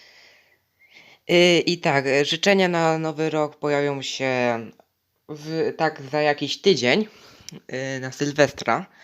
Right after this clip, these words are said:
Y, i tak, to tyle z, ode mnie. Y, mam nadzieję, że te święta,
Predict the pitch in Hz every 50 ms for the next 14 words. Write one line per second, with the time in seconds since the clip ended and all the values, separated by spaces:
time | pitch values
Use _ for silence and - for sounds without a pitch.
0 | - - - _ _ _ - 160 175 175 170 170 170 170 - - 175 165 - -
1 | - - - - - - 170 151 - - 151 143 139 135 135 127 120 120 - -
2 | - 135 120 135 135 127 127 131 131 131 127 123 123 - - _ _ _ - -
3 | _ - - _ _ _ _ _ - 123 131 123 123 139 160 170 165 160 151 147
4 | 151 147 143 139 120 120 117 117 - 127 139 - - - 139 139 127 - 123 123
5 | 120 113 110